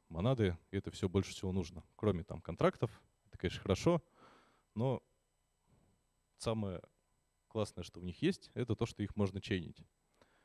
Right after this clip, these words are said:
А чейнить их можно для того, чтобы писать в Railway Oriented Programming, то есть железнодорожное программирование, когда идет какая-то вот такая вот функция, и при какой-то ошибке,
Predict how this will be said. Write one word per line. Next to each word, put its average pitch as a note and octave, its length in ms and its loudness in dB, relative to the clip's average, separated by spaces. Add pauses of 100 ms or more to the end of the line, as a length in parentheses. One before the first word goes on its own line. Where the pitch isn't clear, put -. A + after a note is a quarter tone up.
(160)
А - 80 -10
чейнить F3 380 0
их - 140 -6
можно A2 640 4
для F#2 120 -8
того, C#3 200 4
чтобы - 220 -4
писать - 460 -2 (160)
в F2+ 120 -2
Railway A2+ 440 6 (260)
Oriented G#2 420 2
Programming, F#2 500 2
то - 80 -12
есть - 300 -12
железнодорожное F#2+ 680 2
программирование, F#2 680 0
когда F#2 360 4 (680)
идет G2+ 320 2 (460)
какая-то - 500 -6 (120)
вот - 100 -20
такая - 240 -10
вот - 100 -14
функция, C#3+ 500 2 (1000)
и C#3+ 340 0 (320)
при A2 180 4
какой-то G2 380 2
ошибке, B2+ 480 2